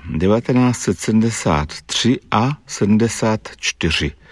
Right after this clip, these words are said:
Přibližuje se jim na dohled rok devatenáct set devadesát. A pak už to ale jde dolů a dolů a dolů. Na místo sta tisíce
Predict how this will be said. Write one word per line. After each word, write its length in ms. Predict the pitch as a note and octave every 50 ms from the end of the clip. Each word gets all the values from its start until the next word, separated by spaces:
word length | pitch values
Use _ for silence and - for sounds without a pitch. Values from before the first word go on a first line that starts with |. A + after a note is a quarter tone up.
| - - - - - - - - -
Přibližuje 720 | - - A2 F#2+ E2 F2 F#2 G2 F#2 G2 G2 G2 G#2 G#2+
se 180 | - - A2+ A2
jim 500 | A2 A2 A#2 A#2+ C3 C#3 C#3+ C#3+ C3+ C3
na 200 | C#3+ A2 F#2+ F2
dohled 480 | E2 F2 E2+ E2+ F#2+ F#2+ A2 A#2+ - -
rok 280 | - F#2+ F2+ E2 E2 E2
devatenáct 640 | D2 F2 F#2 G#2 A2 - - A2+ A2+ A2 A2+ G#2+
set 300 | - - - - A#2 G2
devadesát. 840 | F#2+ E2+ F2+ F2 E2 D#2+ D2+ D#2+ D#2 - - - D2 C#2 C#2 - - - - - - - - - - - - - - - - -
A 160 | - E2 D#2
pak 280 | D#2+ - - B2 - D#3
už 140 | C3+ - -
to 180 | - E3 E3+
ale 320 | - C3+ C#3 C#3 B2+ A2+ G2+ - - - - - - -
jde 220 | A2 G#2+ G2 D#2+
dolů 720 | D#2 F2 F2+ F#2+ G#2 A#2 A#2+ B2 B2+ C3 C3 C#3 D3 D3+ - - - - - - - -
a 80 | - D#2+
dolů 600 | D2 F#2 G2 G2+ A2 A2 A#2 A#2+ A#2+ A#2+ B2 A#2 A2 - -
a 200 | - A2 G2 F#2+
dolů. 500 | G2+ F2 A2 - D#2 C#2 D2 D#2 C#2 C#2 - - - _ _ _ _ _ _ -
Na 180 | - - F2+ F2+
místo 600 | G#2 A2 A#2+ A#2 - - - - A2 F#2+ F#2 -
sta 340 | - - - - - - C3+
tisíce 760 | C3+ - - C3+ B2+ - - A2 G2 F#2 - - - E2 D2